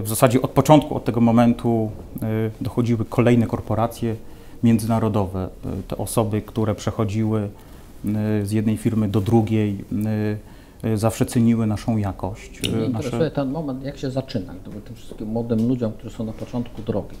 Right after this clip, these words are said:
Speaker 2: albo którzy się jeszcze zastanawiają, jak zacząć. Jak to się stało? No, siedzimy sobie w fotelu i nagle mamy pewien rodzaj olśnienia, mówię: "O, prawo pracy, to jest to, czym byśmy się chcieli zająć". Albo,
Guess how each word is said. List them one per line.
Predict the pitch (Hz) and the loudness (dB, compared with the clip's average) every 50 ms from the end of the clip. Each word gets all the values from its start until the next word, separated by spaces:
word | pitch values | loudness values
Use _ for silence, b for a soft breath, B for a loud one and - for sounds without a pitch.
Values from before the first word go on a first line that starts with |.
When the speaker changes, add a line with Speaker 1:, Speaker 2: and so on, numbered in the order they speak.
| - | -4
Speaker 2:
albo | - 107 107 104 107 104 104 101 B B B B B B B B B B - | 0 0 0 0 0 0 -2 -2 B B B B B B B B B B -16
którzy | - - 104 101 | -14 -14 -10 -6
się | - | -4
jeszcze | 113 107 - 117 110 | -4 -2 -2 -2 -2
zastanawiają, | 113 110 - - 113 113 113 113 123 123 127 | -2 -4 -4 -4 -4 -2 -2 0 0 0 0
jak | 127 120 117 117 | 2 0 0 0
zacząć. | 113 117 - - - - - - - - - - - - - - - - - - - | 2 2 2 2 0 -8 -14 -14 -14 -16 -18 -18 -16 -16 -16 -16 -16 -18 -16 -8 -4
Jak | 127 143 139 | -4 -4 -2
to | - - | -4 -8
się | - - 147 | -6 -6 -8
stało? | - - - - 104 92 87 82 80 | -6 0 2 2 2 2 0 -4 -6
No, | - - - - - - - | -8 -10 -10 -12 -12 -14 -12
siedzimy | - - 120 113 139 170 160 147 135 | -8 -8 -6 -4 -4 -4 -2 -4 -4
sobie | - - 127 135 127 | -2 -2 -2 -2 -2
w | 120 | -4
fotelu | - - 120 - 143 143 139 135 127 | -4 -4 0 2 4 4 4 2 2
i | 120 | 2
nagle | 117 127 127 127 127 123 120 120 113 | 2 2 2 2 2 4 4 4 2
mamy | 113 113 117 117 113 113 110 107 - B B B B - | 2 0 0 0 0 -2 -2 -4 -6 B B B B 0
pewien | 120 117 110 110 | 2 4 4 4
rodzaj | 110 110 104 113 - | 4 4 2 0 2
olśnienia, | - 107 101 - 92 - 123 127 123 | 2 0 0 0 0 2 2 4 4
mówię: | 117 113 117 117 - - - | 2 2 0 0 -2 0 2
"O, | - 101 | 2 2
prawo | - - - 110 101 101 95 101 95 | 2 0 -4 -2 0 0 0 0 -2
pracy, | - - 92 78 - - - - - | -2 -2 -4 -4 -4 -6 -14 -8 -2
to | - | -2
jest | 101 95 - - | -2 -2 -2 -2
to, | - 104 98 | -2 -2 -2
czym | - - 92 | -2 -6 -12
byśmy | 90 92 - 101 92 | -12 -10 -12 -12 -12
się | - 98 | -12 -12
chcieli | - - 98 90 92 90 | -10 -10 -10 -8 -8 -8
zająć". | 85 80 69 69 69 67 - - - - | -6 -8 -8 -8 -10 -12 -12 -12 -8 -4
Albo, | - 98 104 101 98 101 98 95 | 0 0 0 2 2 2 2 2